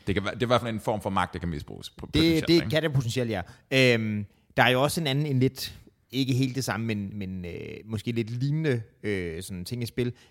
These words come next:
Speaker 2: nemlig at, og det, det så jeg nemlig for nylig, jeg tror, det var i forbindelse med det, at det skulle forlænges. Der er også nogle, øh, nattelivszoner. Har du hørt om dem?
Speaker 1: Mm.
Speaker 2: Det er, jeg tror, det skulle forvel-, for, altså forlænges fireogtyve ud, måske. Det er, at i tidsrummet mellem, øh, midnat og nul fem,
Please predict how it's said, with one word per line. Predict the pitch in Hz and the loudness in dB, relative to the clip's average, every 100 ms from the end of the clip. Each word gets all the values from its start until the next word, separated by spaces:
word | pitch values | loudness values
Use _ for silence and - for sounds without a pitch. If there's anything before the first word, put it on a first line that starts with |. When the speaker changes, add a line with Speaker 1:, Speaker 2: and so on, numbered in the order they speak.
| - | -6
Speaker 2:
nemlig | 110 113 123 101 | -2 0 -2 -2
at, | 104 | -6
og | 110 | -2
det, | 139 - | -4 -2
det | 147 | -2
så | 147 | 0
jeg | 131 | 0
nemlig | 123 123 120 - | 2 0 -2 -2
for | 123 | 0
nylig, | 120 123 | 2 2
jeg | 107 | 0
tror, | 123 | -2
det | 107 | -4
var | |
i | 92 | -4
forbindelse | - 110 117 | -4 -4 0
med | 120 | 0
det, | |
at | 113 | 0
det | 117 | -4
skulle | - 117 | -4 -4
forlænges. | - 107 107 123 143 - - | 0 0 0 -2 -4 -6 -4
Der | 101 | -2
er | 82 | 0
også | 104 117 135 | 0 0 -2
nogle, | 123 117 | -2 0
øh, | 101 85 65 60 | 0 0 -4 -4
nattelivszoner. | 104 127 156 156 107 - 92 82 | 0 0 2 0 -2 -4 -6 -6
Har | 90 | -6
du | 107 | -2
hørt | 123 | -2
om | 120 | 0
dem? | 127 127 - _ _ | -4 -4 -18 _ _
Speaker 1:
Mm. | 95 76 - - _ | -6 -6 -12 -20 _
Speaker 2:
Det | 135 143 | 0 4
er, | 120 123 | 4 4
jeg | 135 127 | 2 0
tror, | 151 | 0
det | 131 | -2
skulle | - | -4
forvel-, | 120 123 127 139 | 0 0 0 -4
for, | 117 - 113 101 - | -8 -2 -2 -4 -4
altså | 110 107 95 - | -2 -2 -4 -4
forlænges | 120 120 131 - - | -2 -2 -2 -6 -6
fireogtyve | - 175 175 165 | -2 0 0 2
ud, | 165 165 165 - - | 4 4 2 0 -2
måske. | 131 143 131 - - - | 0 0 -2 -4 -18 -4
Det | 139 135 | 2 4
er, | |
at | 135 135 123 | 4 2 0
i | 143 120 | 2 0
tidsrummet | - 175 - 131 120 | 0 -2 0 2 4
mellem, | 123 139 139 131 131 | 4 2 0 -4 0
øh, | 117 101 98 | 4 4 4
midnat | 123 151 147 123 | 4 4 2 0
og | 104 98 | 0 2
nul | 107 123 | 2 0
fem, | - 127 | 0 -2